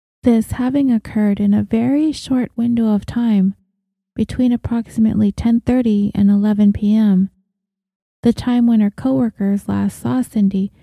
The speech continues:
standing outside by her car with the unknown man who was in the process of jacking up the car,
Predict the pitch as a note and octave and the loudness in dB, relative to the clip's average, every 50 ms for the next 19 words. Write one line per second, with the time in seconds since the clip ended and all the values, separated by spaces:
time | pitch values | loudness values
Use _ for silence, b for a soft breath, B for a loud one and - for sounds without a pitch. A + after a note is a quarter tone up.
0 | b b b b - - - B3+ B3+ C4 B3 A#3+ A3 G#3 F#3 G3+ - - G3+ G3+ | b b b b -14 -6 -4 -2 0 0 2 2 2 0 0 -2 -4 -2 -2 -2
1 | G3+ - G3 G3 G3+ G3 F#3+ - - A3 A3 G#3+ G3+ G3+ - - - - A3 G#3 | -2 -2 -4 -4 -2 -4 -4 -6 -4 -4 -2 -2 -2 -4 -4 -4 -2 2 4 4
2 | G#3 G#3 G#3+ G3+ G3+ G3+ G#3+ G#3+ G#3+ G#3 G3+ G#3 _ _ _ _ _ _ _ _ | 4 4 4 4 4 4 4 4 4 2 2 0 _ _ _ _ _ _ _ _
3 | - - A3+ A3 G#3+ - A#3+ A3+ G#3+ - - - - G#3 A3+ - - G3+ - - | -6 -2 -2 -2 0 0 0 0 0 0 -2 -4 -6 -4 -4 -4 -4 -6 -4 -4
4 | G3 - - G3 G3 G3+ - - G3+ G3 G3 F#3 _ - G3 - - - G#3+ G#3 | -6 -4 -4 -4 -4 -4 -2 -2 0 0 0 -2 _ -8 -10 -10 -8 -6 -4 -4
5 | G3+ F#3 F#3+ | -2 -4 -6